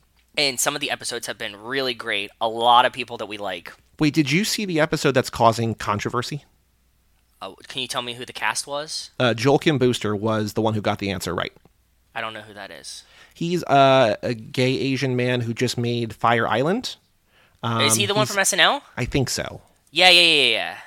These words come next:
Speaker 1: I don't
Speaker 2: Have you
Speaker 1: know
Speaker 2: seen that
Speaker 1: what
Speaker 2: one, or
Speaker 1: the
Speaker 2: did you not see that
Speaker 1: controversy,
Speaker 2: one?
Speaker 1: I don't know what the controversy was.
Speaker 2: There was an, there was a clue.
Speaker 1: Oh, no, no, no! I don't know this guy. I, d-, I don't know who Joel Kim Booster is. The, 'cause
Speaker 2: Okay.
Speaker 1: I think that the guy from S N L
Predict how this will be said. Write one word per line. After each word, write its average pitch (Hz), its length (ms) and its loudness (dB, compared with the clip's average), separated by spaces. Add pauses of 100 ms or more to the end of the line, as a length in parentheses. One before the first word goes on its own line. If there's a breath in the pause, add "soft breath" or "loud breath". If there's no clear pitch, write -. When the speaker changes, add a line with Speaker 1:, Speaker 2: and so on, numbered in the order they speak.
(560 loud breath)
Speaker 1:
I 127 80 2
don't 151 40 2
Speaker 2:
Have 156 60 2
you - 20 2
Speaker 1:
know - 40 0
Speaker 2:
seen 135 80 2
that 175 60 2
Speaker 1:
what - 20 6
Speaker 2:
one, 214 120 6
or - 20 6
Speaker 1:
the 143 80 4
Speaker 2:
did 120 80 0
you 147 100 2
not 123 140 0
see 123 100 -2
that - 60 -2
Speaker 1:
controversy, - 60 -4
Speaker 2:
one? - 160 -8 (140)
Speaker 1:
I 135 120 2
don't 180 100 -2
know 170 100 -4
what 147 120 -10
the - 40 -12
controversy 101 640 -12
was. 52 440 -14 (420 soft breath)
Speaker 2:
There 135 140 2
was 151 120 2
an, 165 160 0
there 143 120 0
was 143 120 0
a 139 40 -2
clue. 233 320 0
Speaker 1:
Oh, 214 120 10
no, 214 140 6
no, 202 80 4
no! 160 200 4
I 151 120 8
don't 165 140 6
know 151 120 4
this 127 160 0
guy. 95 240 -12
I, 131 160 0
d-, 127 80 -2
I 127 160 4
don't 135 140 -2
know 131 120 -2
who 127 140 -12
Joel 117 220 -10
Kim 107 180 -14
Booster 98 340 -10
is. 73 200 -10
The, 127 180 -2
'cause 180 200 4
Speaker 2:
Okay. 156 80 8
Speaker 1:
I 165 60 8
think 202 280 2
that 196 120 -2
the 175 60 0
guy 151 320 8
from 143 320 -4
S 135 220 2
N 131 100 -4
L 131 500 0